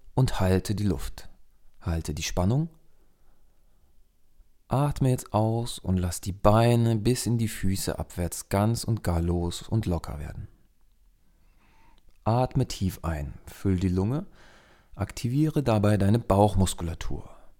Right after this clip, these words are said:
Und halte. Atme aus,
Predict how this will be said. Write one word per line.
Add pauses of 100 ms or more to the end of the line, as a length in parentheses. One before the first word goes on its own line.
(360)
Und
halte. (3250)
Atme
aus,